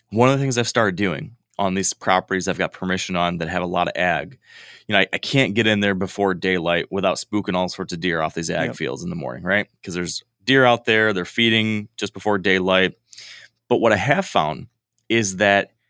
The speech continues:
Speaker 1: there's usually a few deer that linger on those fields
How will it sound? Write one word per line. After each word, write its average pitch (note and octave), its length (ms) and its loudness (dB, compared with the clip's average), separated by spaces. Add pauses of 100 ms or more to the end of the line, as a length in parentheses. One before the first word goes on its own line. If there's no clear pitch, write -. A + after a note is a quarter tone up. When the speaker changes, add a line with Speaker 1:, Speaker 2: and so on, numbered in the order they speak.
(240)
Speaker 1:
there's A2+ 360 2
usually B2 920 0
a G2 60 -2
few C3+ 380 2
deer A2+ 320 2
that F2+ 160 -4
linger G2 760 0
on G2 220 2
those F2+ 220 -2
fields F2+ 680 -2